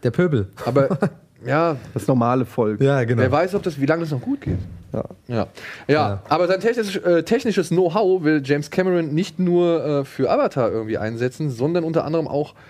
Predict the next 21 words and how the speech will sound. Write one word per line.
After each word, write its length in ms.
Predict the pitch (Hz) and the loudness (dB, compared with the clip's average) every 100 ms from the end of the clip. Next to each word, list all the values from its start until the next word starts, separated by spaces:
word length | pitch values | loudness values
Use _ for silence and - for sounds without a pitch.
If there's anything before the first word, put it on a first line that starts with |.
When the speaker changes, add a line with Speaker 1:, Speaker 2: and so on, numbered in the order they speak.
| - _ | -20 _
Speaker 2:
in 120 | 127 | -4
einen, 420 | - 131 135 131 | 0 0 0 0
äh, 180 | 131 127 | -2 -4
satten 480 | 117 147 185 202 175 | -2 -2 0 -2 -2
zweihundert 640 | - - 139 123 170 151 | -6 -8 -6 -6 -2 -2
Millionen 360 | 131 139 139 127 | -2 -2 -2 -2
Dollar 280 | 139 175 135 | 0 0 -2
Blockbuster 640 | 110 110 - - - 117 | -2 -6 -4 -6 -4 -4
namens 420 | 110 120 127 127 - | -2 -2 -2 -6 -6
The 120 | 120 113 | -4 0
Guest 320 | 127 165 - | -2 -2 -4
of, 320 | 131 131 - - - _ | -4 -4 -12 -20 -20 _
und 140 | - 110 | -10 -4
jetzt 180 | 131 - | -2 -4
wird's 140 | 127 | -8
schwierig, 480 | - 127 139 139 - - _ _ | -4 0 0 -2 -6 -20 _ _
Sang 360 | - 165 175 170 | -6 -2 -2 -4
Xing 480 | 160 - 175 170 143 | -6 -4 -4 -2 -2
Dui. 300 | 180 214 277 - - | -2 -2 -2 -8 -10
Speaker 3:
Mhm. 460 | - 127 131 165 208 | -4 -2 -2 -4 -2
Speaker 2:
Ja? 240 | 135 175 | 0 0